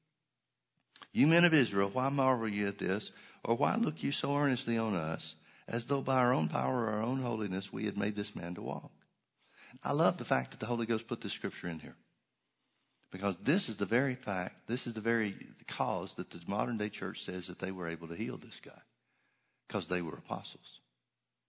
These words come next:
They had, because they were apostles, they had a special place with God. And because they were apostles, they had special power that we don't have. Now notice that Peter says that there are two things that didn't do the work.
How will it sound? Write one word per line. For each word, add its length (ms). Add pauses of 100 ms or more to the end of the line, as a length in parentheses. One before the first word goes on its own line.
(180)
They 140
had, 220
because 320
they 80
were 100
apostles, 380
they 100
had 100
a 60
special 320
place 260
with 140
God. 320 (1500)
And 80
because 300
they 100
were 100
apostles, 440
they 100
had 160
special 320
power 280
that 100
we 140
don't 180
have. 280 (1900)
Now 100
notice 460 (360)
that 380
Peter 340
says 600 (280)
that 100
there 160
are 40
two 300
things 640 (440)
that 260
didn't 340
do 160
the 120
work. 440